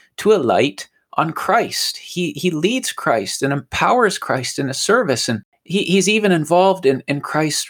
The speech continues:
redeeming work on the cross. At the cross, Hebrews says, the Lord Jesus offered himself through the Spirit.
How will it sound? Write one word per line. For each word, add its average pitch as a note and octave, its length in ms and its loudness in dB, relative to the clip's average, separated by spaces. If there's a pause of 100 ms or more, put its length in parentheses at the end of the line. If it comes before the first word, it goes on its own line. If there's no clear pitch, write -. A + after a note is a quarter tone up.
redeeming F#3 540 2
work F#3 240 2
on E3 80 0
the D#3 80 -2
cross. E3+ 380 0
At D#3 120 2
the D#3+ 80 -6
cross, E3 440 2
Hebrews C#3 420 -2
says, A2+ 260 4
the B2 100 0
Lord C#3+ 340 0
Jesus C3 360 -2
offered C#3+ 320 0
himself A#2 440 0
through D3 340 0
the D3 100 -2
Spirit. - 480 0